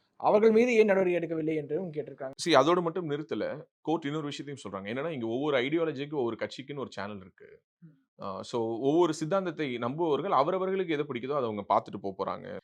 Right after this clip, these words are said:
Speaker 2: So இன்னைக்கு மக்களுக்கு வந்து எல்லாமே வந்து அவங்களுடைய ஃபிங்கர் டிப்ஸ்ல கிடைக்குது.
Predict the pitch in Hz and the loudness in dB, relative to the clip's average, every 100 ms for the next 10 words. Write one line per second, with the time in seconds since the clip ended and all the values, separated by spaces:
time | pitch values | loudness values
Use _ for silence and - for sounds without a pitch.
0 | _ - 139 117 123 123 127 208 170 180 | _ -6 -4 -4 -2 -2 -2 -2 -2 -2
1 | 156 151 170 165 170 127 120 139 151 156 | 0 -2 -2 -4 -4 -2 -4 -6 -8 -8
2 | 143 - 139 135 113 101 90 | -10 -10 -6 -6 -6 -8 -12